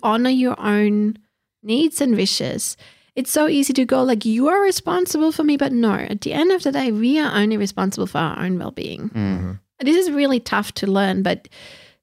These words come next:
Speaker 1: you can't control other people. I know I keep saying this over and over. You can't control other people. You're in charge of setting yourself up to succeed.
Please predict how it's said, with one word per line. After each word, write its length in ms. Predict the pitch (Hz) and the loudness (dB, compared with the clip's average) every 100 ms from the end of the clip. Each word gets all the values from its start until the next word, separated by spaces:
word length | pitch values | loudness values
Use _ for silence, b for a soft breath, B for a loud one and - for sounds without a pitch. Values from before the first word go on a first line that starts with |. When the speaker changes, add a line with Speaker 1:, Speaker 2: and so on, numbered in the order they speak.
| _ | _
Speaker 1:
you 140 | 269 | -4
can't 260 | 269 294 277 | 0 0 2
control 300 | 233 - 208 | 0 0 0
other 180 | 233 285 | 0 0
people. 260 | 320 - | -2 0
I 60 | 233 | 2
know 220 | 220 220 | 2 2
I 40 | 202 | 0
keep 220 | - - | -6 -6
saying 260 | 202 202 | -2 0
this 120 | 202 202 | 0 0
over 240 | 202 202 | -2 0
and 120 | 190 | 0
over. 200 | 196 254 415 311 | 0 -2 -4 -6
You 120 | 208 | -8
can't 280 | - 214 202 | -2 0 0
control 340 | 208 - 190 | -2 -4 -4
other 140 | 196 254 | -2 -2
people. 420 | 339 359 440 392 _ _ | -4 -4 -4 -6 _ _
You're 180 | 208 208 | -2 0
in 140 | 202 | 0
charge 360 | 196 208 202 202 | 0 0 -2 -4
of 60 | |
setting 280 | - 196 180 | -4 -2 0
yourself 440 | 185 - 170 190 - | -2 -2 -4 -6 -8
up 260 | - - | -10 -10
to 120 | - | -10
succeed. 460 | - - - 277 | -10 -10 -4 -4